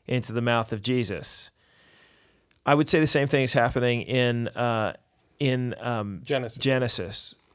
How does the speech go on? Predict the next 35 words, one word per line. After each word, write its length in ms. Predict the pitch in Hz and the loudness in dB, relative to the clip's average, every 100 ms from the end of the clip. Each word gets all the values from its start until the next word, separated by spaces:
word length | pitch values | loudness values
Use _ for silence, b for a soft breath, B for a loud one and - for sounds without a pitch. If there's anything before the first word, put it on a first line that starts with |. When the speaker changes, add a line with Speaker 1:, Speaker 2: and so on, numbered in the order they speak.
| - | -4
Speaker 1:
And 480 | 131 120 117 113 - _ _ _ - | -2 0 0 -4 -8 _ _ _ -8
I, 120 | 110 - | -6 -4
I 120 | 120 | -2
ju-, 140 | 113 127 | -2 0
I 80 | |
would 140 | 127 120 | 0 2
call 180 | 123 117 | 2 2
it 60 | |
anachronism, 800 | 113 117 113 120 110 110 107 110 - - 123 | 2 2 2 0 -2 -2 -6 -8 -16 -20 -6
meaning 360 | 135 120 117 - | -2 -2 -2 -6
against 380 | 117 117 - - | -4 -2 -2 -4
time. 540 | - 120 101 95 107 - - | 0 0 0 -4 -10 -14 -8
Uh, 100 | 104 | -6
the 140 | 117 117 | -2 -2
idea 280 | 110 120 113 | 0 0 0
that 80 | |
it's 100 | 82 | -2
sort, 220 | - 123 98 | -2 -2 -2
it's 140 | - | 0
sort 180 | 139 127 | 2 4
of 140 | 110 95 - - - | 2 -4 -14 -18 -14
a 100 | - | -12
more 200 | 117 131 | -2 -2
fully 340 | 123 - 135 123 | 0 0 2 4
realized 640 | 120 123 117 110 110 - | 4 4 4 2 0 -4
understanding 520 | 120 110 - 147 147 | -6 -6 -2 2 2
of 60 | 135 | 2
who 100 | 131 | 2
God 240 | 120 117 | 2 2
is 160 | 113 107 | 0 -2
now 140 | 117 110 | -2 -2
being 160 | 104 | -2
dropped 260 | 101 113 - | 0 0 2
back 260 | 113 104 | -2 0
into, 480 | 113 113 - 117 104 | -2 -4 -2 -2 -4